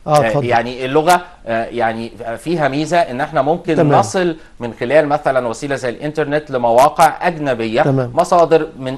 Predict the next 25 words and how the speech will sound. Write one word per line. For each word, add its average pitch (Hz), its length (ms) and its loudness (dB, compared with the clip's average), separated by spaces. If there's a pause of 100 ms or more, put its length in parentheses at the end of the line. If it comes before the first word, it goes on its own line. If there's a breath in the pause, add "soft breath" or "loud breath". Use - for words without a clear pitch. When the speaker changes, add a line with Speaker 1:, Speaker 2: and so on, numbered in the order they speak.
Speaker 2:
أهل 175 240 -2
اللغة 135 320 0
نفسهم. 135 300 0
Speaker 1:
بص 240 200 4
حضرتك 165 460 2
بقى، 131 160 0
بعيدًا 202 360 4
عن، 208 400 4
بعيدًا 185 360 6
عن 170 140 4
المصادر 165 500 4
ديت، 180 300 2
لو 175 60 6
هو 151 200 6
مش 143 180 -2
هيخش 180 240 0
على 143 140 4
تكنولوجيا 147 460 0
التعليم 151 440 2
والوسائل 151 400 2
الحديثة 139 480 0
والمواقع 147 460 2
اللي 135 140 2
هي 151 80 6
موجودة، 175 520 4